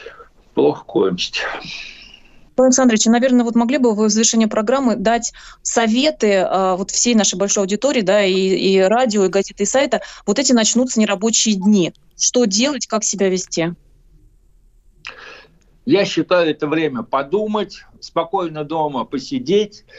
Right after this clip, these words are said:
Speaker 1: при возможности посмотреть фильмы, почитать, поразмышлять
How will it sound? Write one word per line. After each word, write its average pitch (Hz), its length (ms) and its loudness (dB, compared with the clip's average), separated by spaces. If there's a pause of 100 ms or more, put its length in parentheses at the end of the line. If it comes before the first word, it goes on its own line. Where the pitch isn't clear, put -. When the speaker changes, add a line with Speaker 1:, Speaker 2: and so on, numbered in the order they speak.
(160)
Speaker 1:
при 180 160 2
возможности 175 800 -4
посмотреть 160 680 -4
фильмы, 156 440 -2
почитать, 156 880 -2 (500)
поразмышлять 170 1120 -2